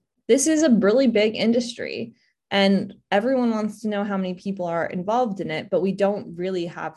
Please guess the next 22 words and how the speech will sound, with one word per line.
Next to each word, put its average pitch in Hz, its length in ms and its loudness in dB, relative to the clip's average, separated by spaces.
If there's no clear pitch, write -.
the 156 80 -6
data. 170 500 -2
And 190 120 0
so 202 220 2
if 190 140 -8
we're 214 100 -2
gonna 220 300 -4
be 185 160 -12
creating 175 500 -4
policies 226 960 -2
around 175 480 -4
regulating 175 800 -4
this 175 400 -8
asset, 175 580 -2
I 175 120 0
would 170 340 -4
kind 196 160 -6
of 190 80 -10
call 180 360 0
on 170 220 -2
governments 165 580 -6
to 170 420 2